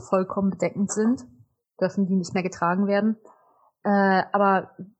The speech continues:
wie ja schon gesagt, es gibt ja ex-, jetzt gerade sind sie halt nicht populär, der, dadurch, dass sie nicht angepriesen werden und nicht auf die Notwendigkeit wirklich hingewiesen wird in diesem Bereich.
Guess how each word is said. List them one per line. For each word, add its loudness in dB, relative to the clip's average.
wie -4
ja 2
schon -2
gesagt, 0
es -8
gibt -8
ja 2
ex-, -6
jetzt -6
gerade 0
sind 2
sie -2
halt 0
nicht -4
populär, 0
der, -2
dadurch, 0
dass -4
sie -2
nicht 0
angepriesen 0
werden 0
und -10
nicht -2
auf -2
die -4
Notwendigkeit 0
wirklich -6
hingewiesen 0
wird -2
in -6
diesem -6
Bereich. -4